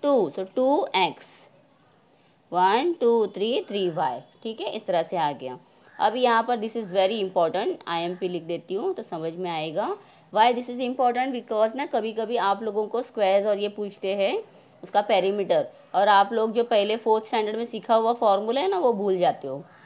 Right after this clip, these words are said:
तो formula याद रखना है। Perimeter of a rectangle is equal to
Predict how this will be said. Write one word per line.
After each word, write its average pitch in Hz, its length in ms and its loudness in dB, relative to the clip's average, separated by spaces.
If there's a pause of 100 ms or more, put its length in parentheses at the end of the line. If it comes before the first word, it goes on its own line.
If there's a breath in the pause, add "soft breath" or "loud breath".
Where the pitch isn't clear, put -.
(260 loud breath)
तो 196 80 -6
formula 190 440 2
याद 175 320 2
रखना 165 280 -4
है। 185 360 -4 (340 soft breath)
Perimeter 233 560 4
of 247 220 4
a 262 140 8
rectangle 180 840 2 (120)
is 220 200 -4
equal 175 460 -2
to 214 180 2